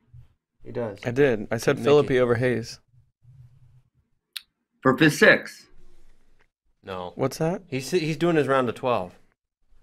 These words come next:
Speaker 3: Oh, you're doing, oh, got it, got it, got it, got it.
Speaker 2: Um,
Speaker 3: No, I swear he just said Myers over DeSanto.
Speaker 1: He did.
Speaker 2: For third.
Speaker 3: Which is third and fourth.
Speaker 1: Oh,
Speaker 2: Right.
Speaker 1: yeah.
Speaker 2: Oh, I didn't do my fifth and
Speaker 3: Okay, I
Speaker 2: sixth,
Speaker 3: thought
Speaker 2: I
Speaker 3: you
Speaker 2: guess.
Speaker 3: were
Speaker 2: So
Speaker 3: going third,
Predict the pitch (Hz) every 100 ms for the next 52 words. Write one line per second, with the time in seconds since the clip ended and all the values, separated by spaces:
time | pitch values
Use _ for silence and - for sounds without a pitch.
0 | - - 147 151 139 120 131 127 127 131
1 | 131 120 120 117 107 104 107 104 92 98
2 | 92 87 87 80 - _ _ _ _ _
3 | - 135 127 117 113 110 247 220 - 247
4 | 294 226 - 220 160 160 190 180 175 160
5 | 147 196 302 165 156 208 _ _ _ _
6 | _ _ 117 110 98 - - - 143 151
7 | 143 120 110 - 127 135 139 170 156 156
8 | 190 98 - _ _ - 113 123 143 98
9 | 92 _ _ _ _ _ _ _ _ -
10 | - 151 170 147 156 135 123 131 117 127
11 | 156 208 196 185 175 147 147